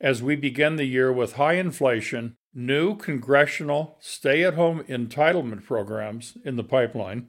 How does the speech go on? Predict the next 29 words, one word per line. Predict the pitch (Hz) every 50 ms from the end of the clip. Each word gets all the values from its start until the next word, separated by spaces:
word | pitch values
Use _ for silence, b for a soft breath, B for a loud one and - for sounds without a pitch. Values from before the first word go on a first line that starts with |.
| _
continuing | - - 151 123 120 117 - 196 214 233 226 208 190 170 139
supply | - - - 135 117 - - 165 165 175 185
chain | 180 180 - 147 123 120 110
disruptions, | 101 110 104 - - 123 113 107 - - - 117 107 113 120 - - _ _ _ -
and | 147 139 131 120
general | 107 101 110 135 156 170 185 202 202 196 190 175
avoidance | 151 131 113 - 156 156 156 165 143 131 127 123 120 - - - - _
of | - 131 127 117
work | 117 117 156 151 147 143 147 - - -
in | 147 131 123 117
consumer-facing | - 131 120 117 120 - - 165 160 156 147 151 151 143 - - 147 - - 143 131 127 123 - - 127 117 110
businesses, | 107 123 123 120 117 117 120 95 - - - - - - - _ _ _ _ -
at | 147 147
least | - 170 190 185 185 -
with | 147 135 104 -
current | - - 170 156 139 120 107
wage | 123 127 151 180 208 185 123
rates, | 117 113 113 107 107 - - - - - - - -
which | - 135 135 135 135 - -
do | - 151 139 135
not | 143 151 151 160 165 165
compensate | - 156 151 160 156 - 147 120 117 - - 127 113 113 117 -
enough | - 139 123 131 147 139 120 101 - - - -
to | - 135
give | 127 143 147 143 143
up | 143 143 143 -
entitlements | 139 123 123 117 - 156 151 151 151 147 131 113 113 113 110 110 - - - _ _
and | - 131 123
accept | 127 123 - - - 151 139 131 - - -